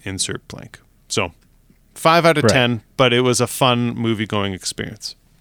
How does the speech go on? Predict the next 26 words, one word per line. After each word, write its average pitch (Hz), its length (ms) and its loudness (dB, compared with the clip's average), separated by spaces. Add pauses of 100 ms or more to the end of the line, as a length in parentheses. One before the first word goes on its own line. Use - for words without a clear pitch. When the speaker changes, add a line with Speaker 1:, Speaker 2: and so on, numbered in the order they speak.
(500)
Speaker 2:
Right. - 260 -2 (240)
Speaker 1:
What 180 140 4
do 185 80 2
you 160 80 4
Speaker 2:
Okay. 151 80 0
Speaker 1:
give 120 160 0
it 101 60 -2
out 95 140 -4
of - 80 -18
ten? - 240 -12 (760)
Speaker 2:
Nine 139 220 6
point 135 240 2
six. - 380 -2 (300)
Speaker 1:
Holy 311 560 8 (440)
<laughs> - 440 -20
Hannah! 254 560 2 (920)
Speaker 2:
Yeah. 98 160 2 (500)
A - 40 -10
couple 180 280 6
issues 160 360 6
with 131 160 6
it, 123 220 6 (260)
um, 107 600 4 (340)
but, 107 420 2 (960)
but 117 360 2
they're 107 540 6